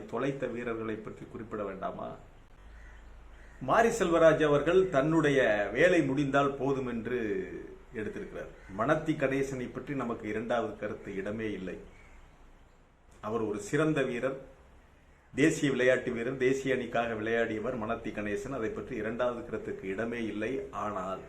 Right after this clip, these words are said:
கபடியை பற்றி பேசுகின்ற பொழுது, கபடி என்ற படத்தை எடுக்கின்ற பொழுது, கபடி பற்றிய முழு வரலாறையும் தெரிந்து கொண்டு எடுக்க வேண்டும். தங்களுக்காக சினிமா என்ற வலிமையான மீடியத்தின் மூலம் கபடியை தொடுகின்ற பொழுது,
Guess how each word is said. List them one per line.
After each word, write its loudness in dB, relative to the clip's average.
கபடியை 6
பற்றி 0
பேசுகின்ற 0
பொழுது, -2
கபடி 2
என்ற 2
படத்தை 0
எடுக்கின்ற -4
பொழுது, -6
கபடி 0
பற்றிய -6
முழு -4
வரலாறையும் -4
தெரிந்து -2
கொண்டு -8
எடுக்க -8
வேண்டும். -14
தங்களுக்காக 2
சினிமா -2
என்ற -2
வலிமையான 0
மீடியத்தின் -4
மூலம் -8
கபடியை -8
தொடுகின்ற -10
பொழுது, -8